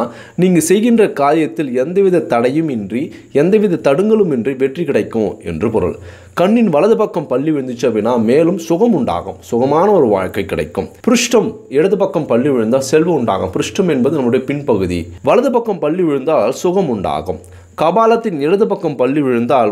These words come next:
வரவு உண்டாகும் அப்படின்னு சொல்றாங்க. கணுக்காலின் இடது பக்கம் பல்லி விழுந்தால் சுகம் உண்டாகும், சுகபோக வாழ்க்கைன்னு சொல்லுவாங்கல்ல, எந்தவித கவலை இல்லாம, எந்தவித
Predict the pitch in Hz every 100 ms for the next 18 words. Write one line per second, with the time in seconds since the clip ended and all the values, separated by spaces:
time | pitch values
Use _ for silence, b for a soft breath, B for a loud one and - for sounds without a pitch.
0 | 101 110 180 208 151 110 95 95 101 85
1 | 87 82 82 131 92 76 76 73 - B
2 | B _ 151 208 233 202 185 143 131 185
3 | 185 175 143 117 107 135 123 98 120 135
4 | 196 202 254 151 104 90 90 - 117 123
5 | 156 190 190 139 139 151 147 120 120 117
6 | 113 104 101 113 95 95 107 104 104 -
7 | 104 135 139 135 131 127 131 - B B
8 | 113 120 131 120